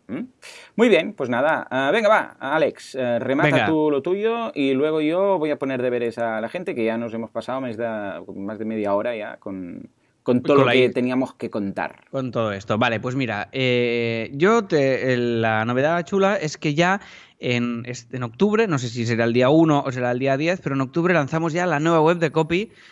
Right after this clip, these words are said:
Speaker 2: que tengo unas ganas, Joan, que me
Speaker 1: Ya
Speaker 2: muero,
Speaker 1: tocaba,
Speaker 2: que,
Speaker 1: ¿eh? Madre
Speaker 2: que
Speaker 1: mía,
Speaker 2: ya
Speaker 1: se ha
Speaker 2: toca, ya
Speaker 1: hecho
Speaker 2: toca, ya
Speaker 1: de
Speaker 2: toca.
Speaker 1: rogar.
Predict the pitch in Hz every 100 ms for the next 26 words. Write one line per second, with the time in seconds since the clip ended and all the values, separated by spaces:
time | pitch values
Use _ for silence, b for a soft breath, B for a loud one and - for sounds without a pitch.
0 | B - 139 143 165 170 156 143 135 139
1 | 151 160 139 131 165 - 135 127 127 147
2 | 151 151 147 165 - - 123 151 - -
3 | 110 120 117 139 127 110 107 120 113 107
4 | 113 113 110 98 98 123 147